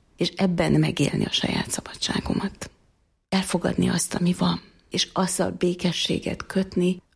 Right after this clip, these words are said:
ami van, aki vagyok. A körülményeimmel, a fizikumommal, a családommal,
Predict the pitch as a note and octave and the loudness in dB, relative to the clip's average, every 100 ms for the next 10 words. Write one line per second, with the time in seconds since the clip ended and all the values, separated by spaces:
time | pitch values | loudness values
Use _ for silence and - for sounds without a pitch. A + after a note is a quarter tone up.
0 | _ E3+ F3 E3+ F#3 - G3 - - E3 | _ 4 4 4 2 2 -2 -4 0 0
1 | - - - - - - - - _ _ | 2 2 0 -2 -4 -6 -16 -18 _ _
2 | _ _ _ _ - - F#3+ F3+ F3+ - | _ _ _ _ -14 -2 2 4 6 4
3 | F3 E3+ F#3 F#3 - - - - - _ | 2 0 2 0 -2 -4 -6 -8 -16 _
4 | _ _ _ - - F3+ F3 - - F3+ | _ _ _ -6 0 2 2 2 2 2
5 | F3+ E3+ - - - - _ - D#3+ - | 2 2 0 -2 -4 -10 _ -4 0 2
6 | F3 F3+ E3+ E3+ - - - - F3+ | 2 2 0 0 2 2 2 2 0